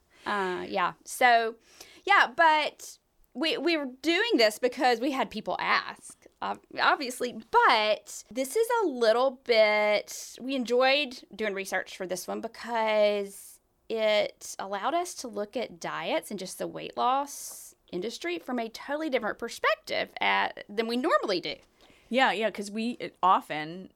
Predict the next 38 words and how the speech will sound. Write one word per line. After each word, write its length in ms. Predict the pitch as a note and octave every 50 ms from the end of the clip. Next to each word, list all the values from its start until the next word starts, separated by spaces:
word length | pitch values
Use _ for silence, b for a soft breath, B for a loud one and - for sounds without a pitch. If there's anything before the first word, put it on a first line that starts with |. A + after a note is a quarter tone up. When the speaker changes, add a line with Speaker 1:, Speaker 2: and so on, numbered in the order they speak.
| _
Speaker 2:
you 180 | - F#3+ F#3+ F3
and 120 | F3 F3
I 100 | D#3+ E3
write 420 | D#3+ D3+ D#3 D3+ D3 D3 D#3 D3+ - -
about 560 | E3 E3 D#3 D3 C#3+ C#3+ C#3 C#3+ C#3+ - - _ _ _ _ _ _ _ _ _ _ _ _ _ _ _ _ -
diets 440 | E3 F#3 D#3+ E3 D3+ C#3 D#3 - -
and 80 | D#3+
we 80 | D3+ D3
research, 540 | D3 D#3 D3+ - - D3+ C#3 B2 - - -
you 80 | F#3
know, 100 | E3+ D3
the 100 | C#3+ E3
different 240 | D#3 F3+ - C3 G2+
weight 160 | D#3+ D#3+ D3
loss 200 | - D3+ C#3+ -
diets, 340 | - D3 C#3+ C#3 D3 D#3 -
and 160 | D#3 D3 B B B B B B B B
we 80 | G3 F#3+
talk 180 | G3 F3+ F3
about 280 | F3 E3+ E3 D#3+ D3+ b b b b b
how 220 | - - F#3 F3
effective 540 | F3 E3 - - F#3 F#3 - - F3+ D#3+ -
they 160 | - D#3+ D#3
are 240 | C3+ C#3 C#3+ C3+ C#3
for 120 | - - D#3
weight 280 | D3 D#3 D#3 C#3+ -
loss. 320 | - B2 E2+ F2+ - - -
So, 120 | - D3+
you 120 | D#3+ D3+
know, 140 | C#3+ C#3+ C#3+
like, 240 | C3+ C3+ C3 C3+ - _ _ _ _ _ _ _
does 220 | - F3 D#3+ D#3+ E3
one 260 | E3 D#3+ D#3 D#3+ D#3
work 220 | D3+ D3+ D3+ - -
better 260 | D#3+ D#3 D#3+ D#3+ D#3+
than 140 | E3+ E3+ F#3
another? 580 | F#3+ F#3+ F3+ E3+ - D3+ D3+ C#3+ C3+ C#3+ C#3+
Or, 480 | - - E3 D#3 D3+ D3+ D3+ D3 C#3+